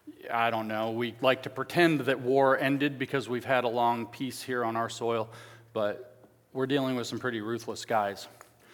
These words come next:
I'll remind you what is something I said last night, how the communists before the Depression in the nineteen twenties were running a campaign in the United States to initiate black nationalism intentionally to try to segregate the South off and get it to split and create its own black nation.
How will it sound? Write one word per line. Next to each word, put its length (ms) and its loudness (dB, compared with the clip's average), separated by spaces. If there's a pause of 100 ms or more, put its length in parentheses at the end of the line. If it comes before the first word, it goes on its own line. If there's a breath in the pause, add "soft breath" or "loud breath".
(200 loud breath)
I'll 120 6
remind 400 6
you 260 0 (180)
what 160 0
is 120 0
something 320 0
I 20 0
said 220 0
last 260 2
night, 220 4
how 160 2
the 100 -4
communists 800 0
before 420 -2
the 100 -2
Depression 680 -2 (280 loud breath)
in 80 -6
the 60 -2
nineteen 320 -2
twenties 500 -4
were 140 -8
running 340 2
a 60 -2
campaign 560 -2
in 60 -2
the 80 -4
United 320 0
States 320 -2
to 160 -6
initiate 580 -4
black 340 4
nationalism 800 2 (1000 loud breath)
intentionally 720 0
to 80 -6
try 180 2
to 120 -2
segregate 580 0
the 60 -10
South 420 6
off 300 4
and 80 -4
get 100 -2
it 80 -10
to 80 -14
split 460 0
and 80 -8
create 240 -2
its 120 -4
own 160 0
black 320 6
nation. 440 -4